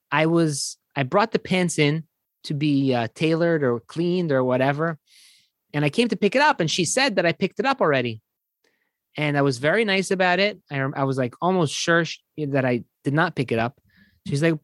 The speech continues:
"Check in your house." I went to check in my house. It wasn't there. She, I came back again. She said, "No, no, no, I gave it to you." I, I, you know, I was very nice the whole time. I never got upset. And I was like, "I did not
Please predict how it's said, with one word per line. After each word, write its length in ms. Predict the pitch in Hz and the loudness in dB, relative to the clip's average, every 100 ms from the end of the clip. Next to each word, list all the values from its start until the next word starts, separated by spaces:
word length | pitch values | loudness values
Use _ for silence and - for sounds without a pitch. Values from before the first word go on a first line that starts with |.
| - | -4
"Check 220 | 208 208 | -2 0
in 80 | 196 | 2
your 80 | 165 | 2
house." 300 | 127 107 123 | 2 -2 -2
I 40 | |
went 160 | 143 160 | -4 -4
to 60 | |
check 160 | 147 143 | -4 -2
in 60 | |
my 100 | 139 | -2
house. 440 | 135 180 180 - - _ _ _ _ _ _ _ _ | 0 0 0 -4 -20 _ _ _ _ _ _ _ _
It 80 | 196 | -8
wasn't 320 | 156 160 160 | -2 0 2
there. 440 | 156 156 151 156 - | 2 2 2 0 -4
She, 200 | - - | -16 -16
I 20 | - | -6
came 180 | 180 | -2
back 140 | 165 147 | 0 2
again. 200 | 170 170 | 2 0
She 120 | 147 | 0
said, 160 | 143 143 | 0 0
"No, 100 | 160 | 0
no, 100 | 160 | 2
no, 100 | 151 | 2
I 140 | 135 | 0
gave 180 | 127 127 | 0 -2
it 120 | 123 | -2
to 80 | 196 | -2
you." 420 | 185 180 170 156 _ _ _ - _ | 0 2 0 -2 _ _ _ -20 _
I, 240 | - 120 127 | -8 -6 -4
I, 160 | 135 131 | -2 -2
you 200 | 131 139 | -4 -2
know, 100 | 139 | 2
I 200 | 123 117 | 2 2
was 160 | 120 117 | 0 0
very 200 | 139 196 | 0 0
nice 260 | 196 196 175 | 0 -2 0
the 120 | 170 | 0
whole 140 | 180 | 0
time. 360 | - 185 180 180 | 0 -2 0 -2
I 80 | 143 | -2
never 500 | 147 156 160 160 147 _ _ - | -2 0 0 -2 -4 _ _ -6
got 120 | 131 | -2
upset. 440 | 180 - 170 165 - - _ _ _ _ - _ - _ | -2 -2 0 0 -2 -20 _ _ _ _ -20 _ -20 _
And 180 | 151 143 | -2 2
I 60 | |
was 80 | 139 | 2
like, 160 | 139 135 | 2 0
"I 240 | - 147 | -4 -6
did 200 | 127 143 | -2 -2
not 340 | 147 165 156 | 0 0 0